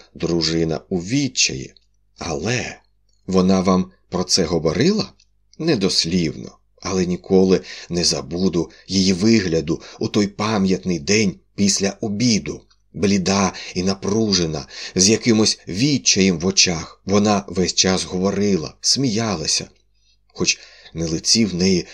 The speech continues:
можна було прочитати муку, страждання. Це найвразливіше, що я бачив у житті. Еркюль Пуаро деякий час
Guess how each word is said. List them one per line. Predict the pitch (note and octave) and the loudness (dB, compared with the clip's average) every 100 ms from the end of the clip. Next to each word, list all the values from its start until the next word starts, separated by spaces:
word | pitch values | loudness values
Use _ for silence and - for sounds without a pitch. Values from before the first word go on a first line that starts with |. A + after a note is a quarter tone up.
| - - | -18 -8
можна | E2 E2+ D2+ D2 | -2 -2 -2 -4
було | D#2 E2+ E2+ | -2 2 2
прочитати | - F2 - - - D#2+ - D#2+ - _ | 0 -6 -4 -4 -6 -8 -8 -10 -12 _
муку, | - E2 G2 F#2+ - - - | -10 -2 0 -2 -4 -14 -12
страждання. | - - G2+ G2 E2 E2+ F2+ F2+ D#2 C#2+ - _ _ _ _ _ _ | -8 -4 -2 0 -2 -2 -4 -4 -4 -10 -14 _ _ _ _ _ _
Це | - A2+ G2+ E2+ - _ _ _ _ | -2 2 2 0 -6 _ _ _ _
найвразливіше, | - B2+ F#2+ E2+ D2 D2+ G#2+ C2 - - - - - - | -6 -4 -2 -2 -2 -2 -2 -4 -8 -10 -12 -20 -20 -8
що | - | -4
я | D#2+ D#2 | -4 -4
бачив | C2 C#2+ - D2 - _ - | -8 -6 -4 -6 -10 _ -12
у | D#2 | -10
житті. | D2 - - - - _ _ _ _ _ _ _ _ | -8 -10 -10 -10 -12 _ _ _ _ _ _ _ _
Еркюль | F2 E2 - F#2 F2 | -10 -10 -4 0 0
Пуаро | - D#2+ D2+ D2+ D3+ F#3 - - _ _ - | -2 -8 -8 0 2 2 -4 -20 _ _ -8
деякий | E2 D#2+ - D#2+ | -4 -4 -4 -4
час | - D#2+ D#2+ E2 - | -2 -2 -2 -2 -4